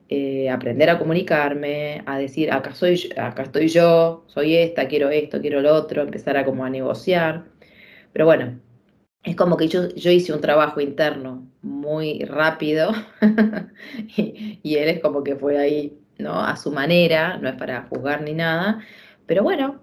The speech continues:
no tenía que ser, para mí fue como una, una pareja como kármica en el sentido de maestro, ¿no? Que seguro que él tuvo lo suyo. Y después de cuatro años hacer un trabajo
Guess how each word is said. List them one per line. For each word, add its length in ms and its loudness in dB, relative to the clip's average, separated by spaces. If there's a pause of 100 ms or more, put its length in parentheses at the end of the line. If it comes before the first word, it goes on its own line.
no 200 2
tenía 260 6
que 100 0
ser, 200 -2
para 180 2
mí 100 -2
fue 200 0
como 300 2
una, 680 -2 (460)
una 240 -4
pareja 380 -2
como 280 -4
kármica 540 0
en 80 -4
el 60 -8
sentido 520 -4
de 140 -2
maestro, 640 -6
¿no? 400 -6 (260)
Que 80 -8
seguro 400 2
que 100 0
él 240 -4 (340)
tuvo 260 2
lo 140 2
suyo. 500 -2 (460)
Y 360 2
después 600 2
de 140 0
cuatro 340 4
años 380 0
hacer 360 -6
un 100 -8
trabajo 880 -6